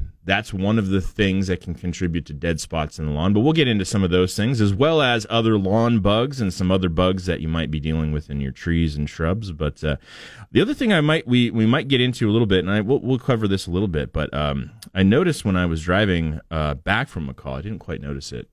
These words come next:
uh, driving up there, but, uh, on the way back, I noticed the river was very low, and I was kinda worried about it. So, uh, we might talk about some water conservation, uh, eh, when it comes to that. I think it might be a subject we end up covering quite a bit this summer, because I think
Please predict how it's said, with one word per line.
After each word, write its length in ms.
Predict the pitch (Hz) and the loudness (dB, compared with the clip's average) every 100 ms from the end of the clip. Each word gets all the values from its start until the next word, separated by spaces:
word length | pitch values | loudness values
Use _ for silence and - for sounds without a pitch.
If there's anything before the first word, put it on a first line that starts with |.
| - | -14
uh, 320 | 69 65 60 - | -12 -12 -14 -16
driving 340 | 78 80 69 62 | -10 -8 -8 -12
up 160 | 120 | -14
there, 300 | - 65 62 - | -10 -10 -10 -12
but, 220 | 71 64 - | -12 -12 -12
uh, 140 | 71 | -12
on 80 | 76 | -4
the 80 | 147 | 0
way 80 | 131 | 0
back, 280 | 82 101 85 | 0 -2 -2
I 60 | |
noticed 320 | 76 92 85 | -2 -2 -4
the 100 | - | -6
river 360 | 73 73 98 92 | -4 0 2 2
was 180 | 71 65 | -2 -8
very 380 | 71 78 95 92 | -8 -2 0 0
low, 320 | 82 80 67 | 0 -2 -4
and 80 | 67 | -10
I 60 | |
was 140 | 69 - | -14 -14
kinda 240 | - 170 | -8 -4
worried 280 | 87 95 147 | 0 2 0
about 260 | 80 67 | -2 -6
it. 140 | 60 - | -8 -6
So, 260 | 98 90 - - - - _ | -2 0 -2 -10 -20 -20 _
uh, 200 | 90 95 | 2 2
we 80 | 98 | 4
might 160 | 123 190 | 2 0
talk 200 | 196 185 | 2 2
about 260 | 160 156 | 2 2
some 360 | 139 135 120 104 | 2 2 4 2
water 240 | 98 117 | 2 2
conservation, 800 | 151 110 90 87 82 82 - 78 | 2 0 -2 -2 0 0 -2 -4
uh, 300 | 73 73 69 - | -2 -2 -4 -8
eh, 220 | 50 65 - | -8 -8 -4
when 200 | 90 85 | 0 0
it 100 | - | -2
comes 260 | 98 87 | -2 -2
to 80 | - | 0
that. 200 | 80 82 | 0 2
I 80 | 87 | 2
think 180 | 101 95 | 0 -2
it 40 | |
might 180 | 90 76 | -4 -2
be 200 | 85 82 | 0 2
a 120 | - | 0
subject 500 | - 98 80 85 - | -2 -2 0 0 -2
we 140 | 80 82 | -4 -2
end 160 | 82 | 0
up 100 | 82 | -2
covering 400 | - 90 76 76 | -4 -6 -4 -6
quite 220 | - 80 | -6 -4
a 40 | 69 | -4
bit 260 | 71 90 | -4 -6
this 140 | 76 76 | -6 -8
summer, 320 | - 104 82 | -2 0 0
because 360 | 65 - 76 69 | -6 -10 -12 -12
I 60 | |
think 280 | 71 101 92 | -10 -8 -8